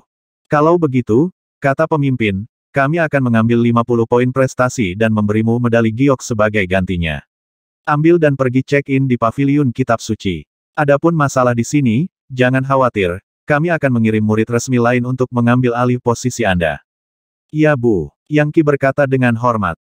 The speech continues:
"Baiklah, pemeriksaan sudah selesai. Kamu semua telah melakukannya dengan sangat baik." Sebelum pergi, pemimpin itu menatap mata Yang Qi dalam-dalam dan berkata, "Kamu harus mencapai kenaikan dewa secepat mungkin.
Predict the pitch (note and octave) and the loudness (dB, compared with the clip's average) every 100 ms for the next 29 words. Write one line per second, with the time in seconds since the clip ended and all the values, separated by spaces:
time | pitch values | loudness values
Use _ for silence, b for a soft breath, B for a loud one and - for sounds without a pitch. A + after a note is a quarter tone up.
0 | _ - C#3+ D3 - A#2 C3+ D#3+ _ _ | _ -4 0 0 0 0 0 -6 _ _
1 | - C#3+ D3 D3 D3 D#3 D3 D#3 C#3 B2 | -4 0 0 -2 -2 0 0 0 0 0
2 | A#2+ G#2 - F#2+ D2+ C#2 _ _ _ _ | 0 -2 0 -2 -2 -8 _ _ _ _
3 | - D3 E3 - C#3 C3 C#3 C3 B2 A#2 | -2 0 0 -2 0 0 2 0 2 0
4 | G#2+ A#2 A#2+ A#2 A2 A#2 A#2 A2+ - C3+ | 0 0 0 2 2 2 0 -2 -2 -2
5 | C#3 A#2 F#2+ E2+ - _ _ _ - C3+ | -2 0 0 0 -6 _ _ _ -4 2
6 | C#3 E3+ E3+ C#3+ F#2 G2+ G3 - _ - | 2 2 0 0 0 -2 -4 -8 _ -2
7 | C#3 D3 E3+ F3 D3+ D#3+ D3+ A#2+ A#2+ A#2 | 0 0 0 0 0 0 2 0 -2 -2
8 | A2 A#2+ A2+ G#2+ A2+ G#2 G#2+ A2 A2 A2+ | -2 0 0 0 0 0 2 2 2 2
9 | A#2 B2 B2+ C3+ C3 - E2 - _ - | 2 0 0 0 0 0 -4 -6 _ -4
10 | C3 C3 D#3 D3 B2+ A#2+ A2 A2+ A2+ A#2 | -2 -2 -2 -2 -2 -4 -4 -2 -2 -2
11 | G#2+ G#2+ A#2+ A#2 C3 C3 F#2 - A2+ A2 | -2 0 0 2 2 0 -2 -6 -4 -2
12 | G#2 G2 F2 F2 D2+ | -2 -4 -2 -4 -6